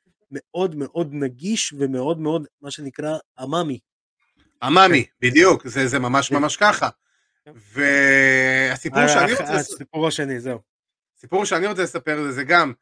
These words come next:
Speaker 2: אה, קודם כל, ה-, היום צילומים של הפודקאסט ב-, בבית מלון בתל אביב, יום לפני הבלאטור האחרון שהיה בארץ באלפיים ותשע עשרה, אה, כל היום עצמו היה יום מאוד מאוד כיף,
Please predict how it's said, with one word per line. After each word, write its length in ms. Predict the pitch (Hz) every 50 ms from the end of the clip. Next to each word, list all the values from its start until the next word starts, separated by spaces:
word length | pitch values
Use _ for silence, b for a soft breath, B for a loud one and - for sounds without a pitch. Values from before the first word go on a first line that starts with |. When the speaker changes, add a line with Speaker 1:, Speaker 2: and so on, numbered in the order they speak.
| _ _ _ _ _ _ 131
Speaker 2:
אה, 220 | 135 139 139 143 135
קודם 240 | - 196 214 220 -
כל, 200 | 202 190 175 160
ה-, 560 | 147 139 135 147 - 123 127 120 120 117 117
היום 300 | 117 117 123 147 170 185
צילומים 380 | - - 175 151 147 139 151 160
של 160 | 143 - 131
הפודקאסט 560 | 123 - _ 139 135 131 _ 135 123 - _ 120
ב-, 440 | 113 113 110 107 107 107 107 104 104 104
בבית 240 | 110 104 127 127 123
מלון 200 | 131 131 139 135
בתל 240 | 139 135 - 120 117
אביב, 300 | 120 120 139 143 131 117 _ _ _ _ _ _ _ _ _ -
יום 200 | 131 143 147 147
לפני 240 | 143 127 - 147 143
הבלאטור 1500 | 139 131 131 127 127 123 123 123 120 117 117 110 107 107 107 104 104 104 104 _ - 131 131 139 131 _ 139 123 120 120
האחרון 600 | 117 107 - 131 123 123 165 175 165 143 120 104 _ _ _ _ _ _
שהיה 280 | _ _ 127 127 131 127
בארץ 400 | 127 123 123 120 120 120 - _
באלפיים 400 | 110 107 107 _ - 139 135 120
ותשע 260 | 117 _ - 156 156
עשרה, 380 | 156 151 151 - 135 127 131 139 143 _ _ _ _ _ _ _ _ _ _ _ _
אה, 480 | 113 117 117 117 117 117 117 117 117 123 -
כל 180 | _ 233 269 285
היום 240 | 247 240 247 240 220
עצמו 300 | 196 - 208 202 196 160
היה 200 | 143 147 160 170
יום 220 | 156 151 156 156
מאוד 200 | 147 139 139 135
מאוד 220 | 139 131 123 117 117 _
כיף, 280 | - 139 170 170 -